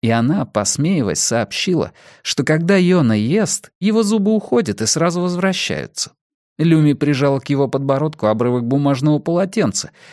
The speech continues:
и попыталась влезть пальцами ему в рот, отчего Йоне пришлось широко зевнуть. Мысли о Люме вдруг улетучились. В квартире сестры зажегся свет.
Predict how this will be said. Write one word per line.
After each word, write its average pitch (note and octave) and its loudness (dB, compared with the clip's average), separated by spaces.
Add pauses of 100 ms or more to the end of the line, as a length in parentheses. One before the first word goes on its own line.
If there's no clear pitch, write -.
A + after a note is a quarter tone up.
(120)
и - -4
попыталась G3 0
влезть F3 0
пальцами C#3 0
ему E3+ 2
в E3+ -4
рот, A#2 0 (280)
отчего - 2
Йоне C#3+ 4
пришлось A#2+ -2
широко F2 -4
зевнуть. A#2+ -6 (960)
Мысли B2 2
о A#2+ 4
Люме C#3+ 2
вдруг C#3+ -4
улетучились. A2 -4 (260)
В - -20
квартире B2 0
сестры B2+ -2
зажегся A#2+ -2
свет. D#2+ -8